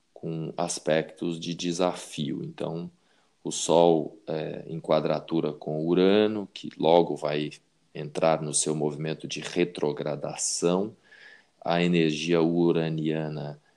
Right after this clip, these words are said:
ela é um tanto expansiva, então eu acredito que o Sol, esse senso de identidade própria nosso, leonino, querendo brilhar, querendo fazer algo, querendo trabalhar,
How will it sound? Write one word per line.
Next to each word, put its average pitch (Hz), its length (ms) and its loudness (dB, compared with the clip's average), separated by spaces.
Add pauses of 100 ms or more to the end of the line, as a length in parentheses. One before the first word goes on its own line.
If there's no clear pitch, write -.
(240)
ela 82 280 6
é 82 80 6
um 80 120 0
tanto 82 340 -4
expansiva, 82 1080 -2
então 82 340 -2
eu 78 180 2
acredito 80 540 -6
que - 140 -4
o 80 60 -2
Sol, 90 680 6 (560)
esse 82 360 0
senso 90 580 0
de 80 220 -2
identidade 78 840 0
própria 80 600 2
nosso, 80 600 2
leonino, 80 720 0
querendo 82 380 -2
brilhar, 80 680 2
querendo 80 340 -4
fazer 80 420 -2
algo, 80 360 6
querendo 80 400 -10
trabalhar, 82 880 4